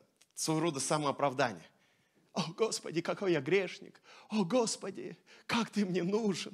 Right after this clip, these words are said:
О, Господи, без тебя не могу! Ну ты же видишь, какой я грешник!» И знаете, такого своего рода самооправдания. Мы вперед выставляем свои слабости. Вот очень часто люди себя оправдывают из-за своих слабостей.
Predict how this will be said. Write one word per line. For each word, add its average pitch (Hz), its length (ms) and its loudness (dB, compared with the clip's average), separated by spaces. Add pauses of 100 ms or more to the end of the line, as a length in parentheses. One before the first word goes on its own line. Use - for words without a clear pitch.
(120)
О, 214 180 10
Господи, - 640 0
без 165 240 0
тебя 208 220 2
не 165 80 0
могу! 156 340 2 (160)
Ну 151 80 -6
ты 156 120 -4
же 123 100 -2
видишь, 262 280 2
какой - 280 0
я - 60 2
грешник!» 139 500 4 (340)
И 143 40 -6
знаете, 180 180 4
такого 151 200 2
своего 156 260 2
рода 180 220 2 (140)
самооправдания. 165 1040 2 (1400)
Мы 180 320 2
вперед 208 380 2
выставляем 175 420 4
свои 165 240 4
слабости. 143 640 -2 (1120)
Вот - 100 -2
очень 190 180 4
часто 262 300 4
люди 185 260 4
себя 165 260 2
оправдывают 165 580 2
из-за 185 160 2
своих 180 260 2
слабостей. 131 600 0